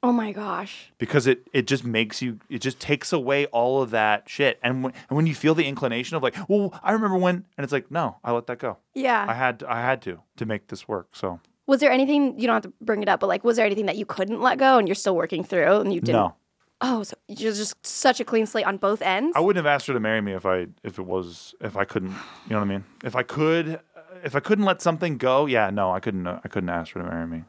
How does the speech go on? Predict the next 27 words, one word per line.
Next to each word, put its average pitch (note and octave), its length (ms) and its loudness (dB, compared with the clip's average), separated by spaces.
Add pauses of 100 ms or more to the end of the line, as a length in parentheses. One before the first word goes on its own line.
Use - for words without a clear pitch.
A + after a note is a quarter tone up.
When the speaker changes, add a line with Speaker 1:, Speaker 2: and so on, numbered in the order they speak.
Speaker 2:
That, C3 140 2
Speaker 1:
Yeah. G3 160 -2
Speaker 2:
that's, - 440 -2
I C#3 120 0
never D#3+ 260 0
asked A#2 220 0
a B2+ 40 -2
girl A2+ 140 0
to G#2+ 60 -2
marry G#2+ 200 -2
me G#2+ 120 -6
until F#2+ 200 -6
Nikki, F#2+ 240 -10
'cause F2+ 220 -6
I F#2+ 160 -2
would F#2 140 -8
always, G2 380 -4
there A#2 100 0
was A#2 100 2
always B2+ 180 6
a - 40 -12
couple - 260 -6
things G#2 300 -2
that F2+ 100 -6
I F2 80 -2
was F2 160 -4
like, F2+ 160 -14